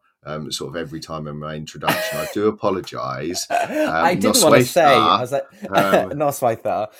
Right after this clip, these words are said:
Speaker 2: Uh, yeah, it's, it's
Speaker 1: um,
Speaker 2: one of those things when people are learning Welsh, very much, uh, you know, there's, it's knowing when to correct, isn't it? 'Cause I, I, so I'm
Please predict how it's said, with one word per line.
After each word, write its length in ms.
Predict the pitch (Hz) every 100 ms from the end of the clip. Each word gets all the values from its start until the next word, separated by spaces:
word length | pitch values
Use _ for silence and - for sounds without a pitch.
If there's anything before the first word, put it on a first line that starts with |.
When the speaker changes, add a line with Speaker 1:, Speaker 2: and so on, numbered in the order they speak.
| - -
Speaker 2:
Uh, 60 | 143
yeah, 280 | 151 135 -
it's, 260 | 107 107 104
it's 60 |
Speaker 1:
um, 40 | 160
Speaker 2:
one 120 | 160
of 80 | 160
those 200 | 160 156
things 260 | 143 131
when 100 | 139
people 260 | 135 135 131
are 40 |
learning 360 | 127 131 127 117
Welsh, 400 | 117 92 90 -
very 280 | 123 117 107
much, 500 | 104 78 - - - _ _ _ _
uh, 60 | 82
you 120 | 98
know, 160 | 92 98
there's, 260 | 117 107 98
it's 280 | - 110 -
knowing 240 | 131 127
when 220 | 117 110
to 80 | 113
correct, 500 | - 123 107 64 107
isn't 220 | 117 104
it? 120 | 95 80
'Cause 100 | 110
I, 160 | 113 -
I, 260 | 117 117
so 200 | - 131
I'm 420 | 123 135 131 123